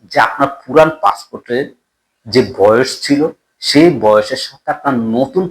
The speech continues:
পাসপোর্ট যেটা করছেন, সেই পাসপোর্টের সাথে মিল না থাকে। অর্থাৎ পুরান পাসপোর্ট আপনার বয়স কম বা বেশি ছিল, কিন্তু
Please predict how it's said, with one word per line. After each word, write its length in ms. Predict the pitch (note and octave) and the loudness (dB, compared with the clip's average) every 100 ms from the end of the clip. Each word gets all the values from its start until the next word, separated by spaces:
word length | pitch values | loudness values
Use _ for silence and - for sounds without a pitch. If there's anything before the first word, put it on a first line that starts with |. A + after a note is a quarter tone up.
| - | -2
পাসপোর্ট 380 | A2 - A#2 G2+ | -4 -2 -6 -4
যেটা 180 | G#2+ G#2+ | -4 -4
করছেন, 300 | G#2+ - - - | -6 -8 -10 -10
সেই 200 | B2+ C#3+ A2+ | -6 -6 -6
পাসপোর্টের 420 | - - G2+ G#2+ | -14 -10 -4 0
সাথে 200 | B2 - F3+ - _ _ - | 0 2 0 -2 _ _ -4
মিল 280 | A#2+ C#3 C#3+ A#2 | 2 4 4 2
না 60 | G2 | -2
থাকে। 200 | G#2 - - _ _ - | -4 -14 -20 _ _ -6
অর্থাৎ 200 | B2+ D3 - | -2 -2 -2
পুরান 260 | - C#3+ D#3 D3 | -4 0 0 0
পাসপোর্ট 280 | C#3 - C3 | -4 -2 -6
আপনার 240 | - B2 G#2 | -4 -6 -6
বয়স 240 | G#2+ A#2 - - | -2 -2 -2 -2
কম 160 | C3 C#3 B2+ | 2 2 2
বা 100 | B2+ - | -2 -2
বেশি 220 | A2+ - C3+ | -8 -8 -10
ছিল, 160 | D3+ F3 F3+ | -8 -6 -6
কিন্তু 200 | - D3 | -10 -10